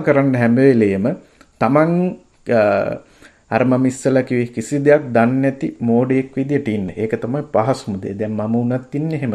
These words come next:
තමයි. කිසි දෙයක් දන්නේ නැති මෝඩයෙක්, පිස්සෙක්, බූරුවෙක් විදියට ඔබ ඉන්න.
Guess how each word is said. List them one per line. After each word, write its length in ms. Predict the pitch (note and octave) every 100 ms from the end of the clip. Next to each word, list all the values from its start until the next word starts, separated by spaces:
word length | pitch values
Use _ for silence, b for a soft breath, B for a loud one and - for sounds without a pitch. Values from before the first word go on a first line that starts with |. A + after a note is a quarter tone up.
| -
තමයි. 180 | F#2 - B B B
කිසි 260 | - B2+ D#3
දෙයක් 320 | D3 D3+ C#3+
දන්නේ 300 | A#2 A2+ C3
නැති 280 | C3+ B2+ G3 -
මෝඩයෙක්, 600 | B2 A#2 B2 C3 C3 E3 - -
පිස්සෙක්, 560 | A#2+ A#2 A#2 - E3+ F3
බූරුවෙක් 580 | A#2+ A#2 C#3 E3+ F3 D3+
විදියට 280 | C#3 B2+ C#3+
ඔබ 120 | D#3+ D#3 -
ඉන්න. 220 | C3+ A#2